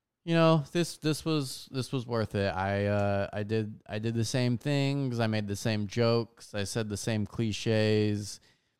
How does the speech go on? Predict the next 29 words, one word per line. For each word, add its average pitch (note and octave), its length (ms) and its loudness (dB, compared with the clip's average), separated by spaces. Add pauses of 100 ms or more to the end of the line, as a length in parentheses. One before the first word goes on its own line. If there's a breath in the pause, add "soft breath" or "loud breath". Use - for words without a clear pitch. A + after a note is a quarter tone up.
(300 soft breath)
And A2+ 320 0
this C#3 140 2
is C3 120 4
it. C3+ 280 4
This A#2 180 -6
is B2 100 -4
my B2 160 0
life, A2+ 520 0
and G2 100 -8
I'm G2 140 -4
happy F#2+ 320 -6
with F2+ 240 -14
it. F#2 160 -16 (560)
And A2 120 -6
maybe C#3+ 240 -2
that C#3 200 0
is B2+ 260 -2
you. A2 360 -4
It's G#2 180 -8
just A#2 180 -8
not A2 420 -2
me, G2+ 440 -6
and F#2+ 100 -6
I G2 80 -4
don't A#2+ 240 -2
think B2 200 0
it's - 180 -6
most G2+ 400 -2
people. - 500 -14